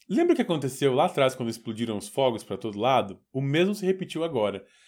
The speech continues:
Todo mundo olha pro pântano e fala, "Hum, eu não sei se eu tenho autorização pra fazer isso." A gente já sabe que Umbridge e Filch não têm competência pra acabar com esse pântano. Eles até foram vistos lá tentando alguma coisa, mas nada rolou.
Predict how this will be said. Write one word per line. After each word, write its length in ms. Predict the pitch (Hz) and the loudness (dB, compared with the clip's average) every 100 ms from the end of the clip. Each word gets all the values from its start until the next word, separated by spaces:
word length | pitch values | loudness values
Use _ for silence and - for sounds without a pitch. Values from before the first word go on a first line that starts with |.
| _ - | _ 2
Todo 300 | 254 269 254 | 4 6 6
mundo 300 | 220 208 185 | 6 4 6
olha 180 | 180 175 | 6 6
pro 180 | 170 | 2
pântano 400 | - 165 180 175 | 0 -2 0 0
e 20 | 170 | 0
fala, 460 | 160 143 127 - 196 | 2 4 4 0 -2
"Hum, 520 | 220 226 220 214 196 185 175 190 | 2 4 2 0 -4 -8 -14 -10
eu 120 | 180 | -4
não 120 | 185 | -4
sei 160 | 175 180 | 0 0
se 80 | 139 | 0
eu 40 | |
tenho 120 | 147 | -4
autorização 480 | 139 135 127 123 120 | 2 2 2 0 -6
pra 100 | 113 | -8
fazer 320 | - 107 107 | -8 -6 -4
isso." 380 | 104 104 104 - - - - - - | -4 -6 -10 -20 -20 -20 -20 -12 2
A 80 | 113 | 4
gente 160 | 135 135 | 4 4
já 100 | 131 | 4
sabe 360 | 131 135 135 | 6 4 4
que 300 | 127 120 110 | -2 2 4
Umbridge 340 | 117 117 104 101 | 4 2 0 -2
e 20 | |
Filch 360 | - 135 135 | 0 0 0
não 160 | 120 135 | -2 0
têm 140 | 175 | 0
competência 640 | 175 185 240 330 160 180 - | 0 0 2 2 0 0 -2
pra 120 | 185 | -4
acabar 280 | 180 147 147 | -4 -4 -4
com 80 | 143 | -6
esse 140 | 151 | -10
pântano. 440 | - 92 80 90 - - - | -6 -6 -6 -10 -14 -18 -6
Eles 140 | 131 | -2
até 120 | 170 277 | 0 4
foram 280 | 359 349 | 6 6
vistos 360 | 180 165 196 135 | 6 4 4 4
lá 120 | 127 | 4
tentando 300 | 127 117 117 | 4 0 0
alguma 260 | 113 110 104 | 0 0 0
coisa, 320 | 117 135 147 | 4 4 4
mas 260 | 139 131 113 | 4 2 2
nada 420 | 113 113 120 135 | 2 4 4 2
rolou. 400 | 143 175 101 | 2 2 0